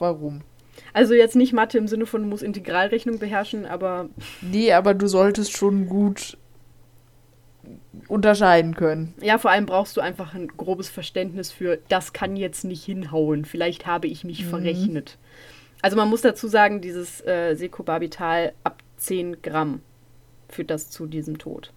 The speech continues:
Speaker 1: Eieiei.
Speaker 2: Also das ist wirklich nicht viel. Genau.
Speaker 1: Also nicht so wie beim Backen, ach, ist jetzt ein Gramm mehr, ach, meine Güte, passt
Speaker 2: Nee,
Speaker 1: schon.
Speaker 2: nicht wie beim Backen. <laughs> So, ähm,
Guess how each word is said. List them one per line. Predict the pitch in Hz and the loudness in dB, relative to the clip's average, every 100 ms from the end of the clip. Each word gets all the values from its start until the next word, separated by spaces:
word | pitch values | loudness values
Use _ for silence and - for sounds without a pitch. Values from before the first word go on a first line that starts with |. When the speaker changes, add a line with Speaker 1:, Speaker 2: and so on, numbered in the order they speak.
| _ _ _ _ _ _ _ - _ _ - - | _ _ _ _ _ _ _ -20 _ _ -20 -14
Speaker 1:
Eieiei. | 190 | -6
Speaker 2:
Also | 190 185 | -2 -2
das | 190 | -4
ist | 196 202 | -8 -8
wirklich | 185 180 165 | -8 -8 -12
nicht | 160 | -12
viel. | - 151 151 _ _ _ _ _ _ _ _ _ _ _ _ _ _ | -12 -12 -14 _ _ _ _ _ _ _ _ _ _ _ _ _ _
Genau. | 160 | 0
Speaker 1:
Also | 196 196 | 2 4
nicht | 214 220 | 2 2
so | - 208 | -2 -4
wie | 208 | 2
beim | 196 196 | 4 4
Backen, | 190 196 202 | 2 2 2
ach, | 175 202 220 | 6 6 4
ist | 196 | 2
jetzt | 208 202 | 2 2
ein | 170 190 | 2 2
Gramm | 185 175 | 0 0
mehr, | 175 180 175 175 | 0 0 2 0
ach, | 185 | -2
meine | 180 175 170 | -4 -2 -2
Güte, | 175 180 | -4 -4
passt | 175 170 254 | -2 0 2
Speaker 2:
Nee, | 254 233 226 208 - | 4 6 6 4 0
Speaker 1:
schon. | 240 | 2
Speaker 2:
nicht | 254 - | 2 2
wie | 226 | -2
beim | 202 175 180 | 2 2 2
Backen. | - - 233 233 - - - - - | 0 0 2 2 0 -16 -18 -6 0
<laughs> | 226 - - - _ _ _ - - - - - - _ _ _ _ _ _ _ | 0 0 -20 -20 _ _ _ -20 -20 -20 -20 -20 -20 _ _ _ _ _ _ _
So, | - 165 - _ _ _ - | -6 -4 -6 _ _ _ -4
ähm, | 202 190 180 | -2 -2 -6